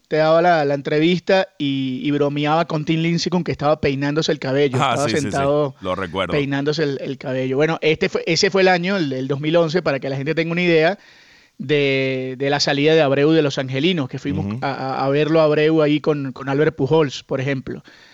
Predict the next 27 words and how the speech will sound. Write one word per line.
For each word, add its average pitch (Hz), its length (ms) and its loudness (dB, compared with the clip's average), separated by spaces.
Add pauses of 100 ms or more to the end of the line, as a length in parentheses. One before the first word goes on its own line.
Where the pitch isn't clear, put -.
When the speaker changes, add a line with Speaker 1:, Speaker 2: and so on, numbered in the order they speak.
(300)
Speaker 1:
Eh, 131 840 -6
en 143 140 -6
ese 170 300 0
mismo 170 300 2
equipo, 160 320 -2
o 131 120 -2
sea, 143 160 -6
tener 151 280 -4
la 175 80 2
cercanía 165 580 -2
de, 151 160 2
de 139 220 -2
tener 143 240 -6
a 165 100 -4
Pujols 151 500 -2
y 160 140 0
con 139 180 -4
Abreu 156 460 2 (440)
es 143 100 -4
una 147 180 -2
cosa 143 580 -2
insólita. 143 600 -2
Y 156 140 -2
luego, 160 360 4
pues, 156 240 0
mi 147 220 -2
anécdota, 156 720 0